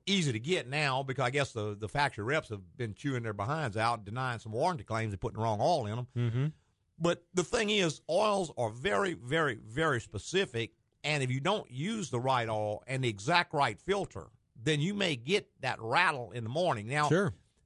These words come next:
Speaker 1: sometimes, like I said, in the, like the, the Toyota problem, it seems like to me that problem would go on for years and never really get a whole lot worse. You just have a rattle on startup.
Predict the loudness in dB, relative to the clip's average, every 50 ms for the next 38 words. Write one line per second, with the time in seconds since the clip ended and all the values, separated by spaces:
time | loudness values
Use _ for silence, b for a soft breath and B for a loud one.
0 | -6 -2 0 0 0 0 0 0 2 2 2 0 0 -2 -4 -6 -12 _ -6 -2
1 | -2 -2 -2 -2 -2 0 0 0 0 -2 -4 -4 -2 0 0 0 0 -2 -6 -8
2 | _ -2 -2 0 0 0 -2 -4 -2 -2 0 4 6 6 6 6 6 4 4 4
3 | 2 0 -2 -4 -2 0 0 0 0 -2 -2 -4 -6 -8 -8 -6 -6 -6 -6 -4
4 | -4 -2 -2 -2 0 2 2 2 2 0 -2 -2 0 2 2 2 2 0 _ -2
5 | 0 0 0 0 -2 -4 -4 -4 -2 0 0 2 2 2 2 0 -2 -4 -6 -6
6 | -2 0 0 2 2 0 0 -2 -6 -8 -4 -2 0 0 0 0 -2 -2 -2 -2
7 | -4 -2 -2 -2 -2 0 0 0 0 2 2 2 0 0 0 0 0 0 0 -4
8 | -6 -6 -6 -4 0 0 0 2 2 2 2 2 2 2 0 -4 -10 -10 -6 -4
9 | -2 0 0 0 -2 -6 -12